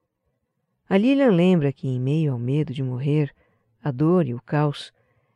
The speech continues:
ela se deu conta que estava vivendo há anos no piloto automático e havia se abandonado.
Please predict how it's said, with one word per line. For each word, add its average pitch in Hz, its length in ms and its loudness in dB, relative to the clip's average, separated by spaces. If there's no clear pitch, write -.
ela 233 200 6
se 254 160 0
deu 240 160 8
conta 202 360 4
que - 80 -8
estava 170 380 0
vivendo 143 440 0
há 180 60 2
anos 180 460 2
no 170 120 -2
piloto 151 460 -2
automático 151 680 -2
e 170 200 -2
havia 139 300 -2
se - 160 -4
abandonado. 139 680 -4